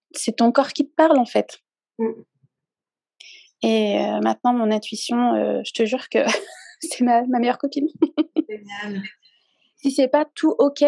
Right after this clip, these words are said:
Speaker 1: tout validé dans ma tête, je vais pas faire le truc que je voulais faire parce que je me dis, « Non, parce qu'au bout d'un moment, il va y avoir un blocage et
Speaker 2: Mm.
Speaker 1: ça va pas aller, ça va pas bien se passer, donc non, plus tard. »
Speaker 2: Maintenant, tu le ressens facilement, le OK, euh, c'est ce truc-là.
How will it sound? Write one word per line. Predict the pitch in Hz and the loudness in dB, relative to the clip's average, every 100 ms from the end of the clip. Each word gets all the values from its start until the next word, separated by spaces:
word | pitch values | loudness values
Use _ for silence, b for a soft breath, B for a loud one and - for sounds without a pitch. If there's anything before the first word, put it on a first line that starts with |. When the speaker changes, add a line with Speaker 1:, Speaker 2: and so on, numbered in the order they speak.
| 294 | 4
Speaker 1:
tout | - | 2
validé | 277 269 262 240 262 | 2 2 0 -2 0
dans | 254 | 0
ma | 240 233 | 0 0
tête, | 262 311 339 349 _ _ _ | -2 -2 -8 -14 _ _ _
je | 247 233 | 0 2
vais | 233 | 2
pas | 233 254 | 2 2
faire | 254 285 | 0 -2
le | 247 | -2
truc | 247 285 | -4 -4
que | 285 | -2
je | 226 | 0
voulais | 226 226 | 0 2
faire | 262 285 | 0 0
parce | 226 | -2
que | - | -4
je | 214 | -4
me | 214 | -2
dis, « | 220 | 2
Non, | 247 254 | 0 0
parce | |
qu'au | - 208 220 | 2 2 2
bout | |
d'un | 214 | 0
moment, | 220 262 | 0 0
il | 269 | 2
va | |
y | 196 | 2
avoir | 202 | 2
un | 190 | 0
blocage | 190 226 - 226 294 - _ _ - | -2 -4 0 -2 -2 -12 _ _ -6
et | |
Speaker 2:
Mm. | 208 | -2
Speaker 1:
ça | 214 | 0
va | 196 | 0
pas | 196 233 | 2 2
aller, | 247 247 | 2 0
ça | 269 | 2
va | 180 | 0
pas | 226 | 0
bien | 233 | -2
se | 247 | -4
passer, | - 214 254 | -4 -2 -2
donc | 220 190 208 | -2 -4 -6
non, | 202 - - | -6 -10 -10
plus | 233 | -6
tard. » | - - - _ - | -2 -4 -6 _ 0
Speaker 2:
Maintenant, | 220 277 | 4 4
tu | 277 240 | 2 0
le | 226 | 2
ressens | 208 233 269 269 | 2 2 4 4
facilement, | 269 226 - 214 233 247 | 4 2 2 -2 2 2
le | 240 208 - | 4 2 2
OK, | 208 - | -4 0
euh, | 240 226 233 220 196 196 190 190 - _ _ _ _ _ _ - | 4 6 6 4 2 0 -2 -6 -10 _ _ _ _ _ _ -6
c'est | - | -4
ce | 202 220 | -2 -2
truc-là. | 214 - 214 196 208 220 | -4 -4 -4 -2 -2 -4